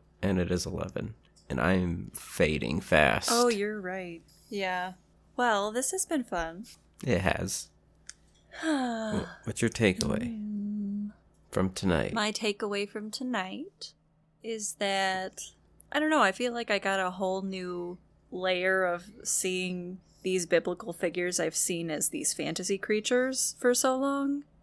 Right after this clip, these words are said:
Speaker 2: as real people. And it was really strange to me because it almost felt too normal and too weird at the beginning when we were talking, you know, like, about Mary and, and that kind of, that stuff about holding in her heart. And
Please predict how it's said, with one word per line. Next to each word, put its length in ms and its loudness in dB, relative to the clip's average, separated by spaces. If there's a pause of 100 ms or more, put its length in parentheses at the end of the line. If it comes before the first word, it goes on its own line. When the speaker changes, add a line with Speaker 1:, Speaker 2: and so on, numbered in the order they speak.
(480)
Speaker 2:
as 260 6
real 240 0
people. 540 -6 (400)
And 120 2
it 80 -2
was 180 0
really 240 4
strange 520 4
to 100 -2
me 400 -4
because 340 0
it 80 2
almost 420 2
felt 300 2 (140)
too 280 0
normal 580 0 (380)
and 160 -8
too 240 2
weird 400 2 (380)
at 140 -8
the 60 -12
beginning 580 0 (340)
when 240 -6
we 120 -4
were 120 -2
talking, 440 0
you 140 -2
know, 120 2
like, 220 -2
about 300 0
Mary 500 0
and, 260 -8 (240)
and 460 -6
that 180 -2
kind 300 -2
of, 140 -8 (360)
that 200 -2
stuff 320 2
about 240 0
holding 360 2
in 80 -2
her 140 -2
heart. 420 4
And 260 -6